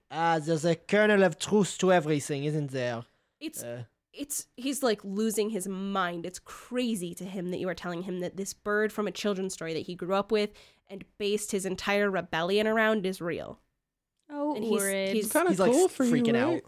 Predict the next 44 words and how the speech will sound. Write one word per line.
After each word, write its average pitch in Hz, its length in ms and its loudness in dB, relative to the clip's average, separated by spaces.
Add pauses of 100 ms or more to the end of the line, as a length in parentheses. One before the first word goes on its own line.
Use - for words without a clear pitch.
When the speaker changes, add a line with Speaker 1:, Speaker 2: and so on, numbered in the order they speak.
(140)
Speaker 4:
It's, - 200 -14
like, 254 140 -4
a 214 80 -2
good 202 120 -4
Speaker 2:
Well, 330 140 0
he's - 200 2
Speaker 4:
thing. 370 100 4
Speaker 2:
not - 140 2
freaking 240 440 0
out. 220 200 4
He's 214 160 -4
keeping 302 280 0
his 233 120 -2
composure, 202 440 -2
but 226 100 -2
he's, 196 180 -6
like, 185 220 -4 (1040)
he 277 440 0 (160)
doesn't 277 260 -2
think 254 200 0
that - 140 0
you 190 220 0
understand 254 500 2
how 214 120 0
insane 190 500 -2
this 165 220 -4
is - 160 -6
to 214 80 -16
him. - 400 -12 (960)
Um, 190 400 0 (100)
and 220 140 -4
he's, 220 260 -4 (140)
you 220 160 0
asked 208 220 0
him 214 100 -2
who 196 80 0
the 185 60 -4
public 180 340 -6
servant 220 320 0
was, 180 420 -4 (460)
and 202 140 -14
he 208 120 -4
says, 190 380 -4
um, 175 400 -6